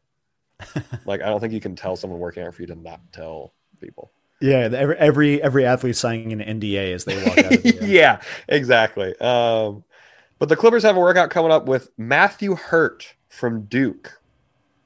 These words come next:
Speaker 1: He is a six nine power forward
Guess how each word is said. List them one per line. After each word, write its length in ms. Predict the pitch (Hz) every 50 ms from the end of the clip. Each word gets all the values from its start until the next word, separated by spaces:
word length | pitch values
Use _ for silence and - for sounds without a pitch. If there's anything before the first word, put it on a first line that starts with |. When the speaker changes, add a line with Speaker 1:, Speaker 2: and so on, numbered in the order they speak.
| _ _ _ _ _ _ _ _ _
Speaker 1:
He 260 | _ - 123 123 101 110
is 120 | 110 113
a 120 | 113 107
six 340 | 101 - - - 156 - -
nine 200 | 139 135 131 120 107
power 260 | 127 110 110 104 95
forward 420 | - - 98 98 95 95 95 101